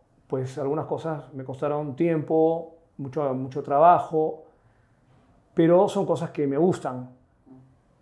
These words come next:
Entonces, en el fondo, no sé, no sé cómo se dice eso, ¿no? La tabla tiene mucho que ver con esto, ¿no? Porque ¿cuántas olas corres en, en una entrada?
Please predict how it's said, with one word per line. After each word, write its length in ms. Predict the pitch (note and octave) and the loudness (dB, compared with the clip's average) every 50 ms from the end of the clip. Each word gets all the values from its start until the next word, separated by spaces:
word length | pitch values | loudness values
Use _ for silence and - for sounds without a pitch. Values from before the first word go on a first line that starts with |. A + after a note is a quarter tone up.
| _ _ _ - | _ _ _ -8
Entonces, 600 | C#3 C3 D3 C#3 D3 D#3 D#3 D3 D3+ - - - _ _ _ _ - | -4 -2 0 2 4 4 4 2 0 -6 -14 -20 _ _ _ _ -12
en 160 | - C#3+ C#3 | -10 -8 -8
el 100 | C3+ C3+ | -8 -8
fondo, 760 | B2+ C3+ D#3+ D#3 D#3 D#3 D#3 D3+ D3+ D3 C#3+ C3+ - - - _ _ _ _ _ _ _ _ _ _ _ _ _ _ - | -4 -4 -2 -2 0 2 2 2 2 0 -2 -4 -6 -10 -18 _ _ _ _ _ _ _ _ _ _ _ _ _ _ -8
no 100 | - C3 | -6 -6
sé, 120 | A#2+ C3+ B2+ - - | -6 -6 -8 -8 -6
no 120 | C#3+ C#3+ C3+ | -6 -6 -4
sé 140 | - D3 | -4 -4
cómo 180 | C#3+ C#3+ C#3 C3 | -6 -6 -6 -6
se 120 | A2+ B2 A#2+ | -8 -8 -8
dice 320 | A#2+ A2+ A2 - - - | -8 -8 -10 -14 -16 -18
eso, 200 | - - - - - _ _ _ _ _ _ _ _ _ _ _ _ _ _ - | -18 -18 -20 -20 -20 _ _ _ _ _ _ _ _ _ _ _ _ _ _ -20
¿no? 200 | D3 C3+ C#3+ - - _ - - - _ - | -16 -16 -16 -18 -20 _ -20 -20 -20 _ -6
La 100 | C3+ C3+ | 0 6
tabla 220 | - G#3+ A3+ A3+ | 8 8 10 10
tiene 160 | G#3 G#3+ G3+ G3 | 8 8 6 6
mucho 220 | G3 F#3+ G3 F3 | 4 2 2 2
que 60 | D3 | 4
ver 140 | D3 E3+ D#3 | 4 4 2
con 160 | D3 C3 C#3 | 2 -2 -2
esto, 240 | E3+ C#3 - - C3 | -4 -4 -4 -4 -4
¿no? 200 | B2+ C#3 C3+ C3 | -4 -4 -6 -8
Porque 760 | - B2 - - C3 B2+ B2+ B2+ B2 B2 A#2+ A#2+ A#2 A#2+ A#2+ - _ _ _ _ _ _ _ _ _ _ _ _ _ _ _ _ - G#3+ G3 - _ _ _ - - | -14 -14 -10 -8 -8 -6 -6 -8 -8 -10 -10 -10 -12 -14 -16 -18 _ _ _ _ _ _ _ _ _ _ _ _ _ _ _ _ -20 -20 -20 -20 _ _ _ -16 -8
¿cuántas 300 | - D3 C#3+ C#3 D3 - D#3 | -4 -2 0 0 0 0 0
olas 160 | C#3+ C3+ B2+ | -2 -2 -2
corres 360 | - C3+ C3 C3+ B2+ - - | -4 -4 -4 -4 -6 -8 -10
en, 460 | C3+ A#2+ B2 B2+ B2+ B2 B2 B2 C3 - | -10 -8 -8 -8 -8 -10 -12 -16 -16 -16
en 120 | C3 B2+ B2 | -14 -12 -10
una 220 | B2+ B2+ C3 B2+ | -10 -8 -8 -8
entrada? 540 | B2 B2 C#3+ D#3 C#3+ B2 A#2 A#2 A#2+ A#2+ | -6 -4 -2 0 0 0 -2 -4 -10 -14